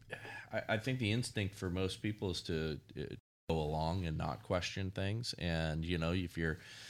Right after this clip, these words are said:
um, if you're made to be afraid too, you want to look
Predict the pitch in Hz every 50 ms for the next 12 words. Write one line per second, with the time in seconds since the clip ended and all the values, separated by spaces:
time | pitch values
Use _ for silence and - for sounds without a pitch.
0 | - - - - - - - - 85 85 82 80 78 78 76 - - - 55 -
1 | - 92 90 - 98 90 87 90 90 90 90 85 95 82 85 85 82 80 - -
2 | 92 90 90 90 85 85 82 - - 95 87 90 95 104 101 90 85 80 82 85
3 | 78 - - - 82 80 80 80 87 90 92 - -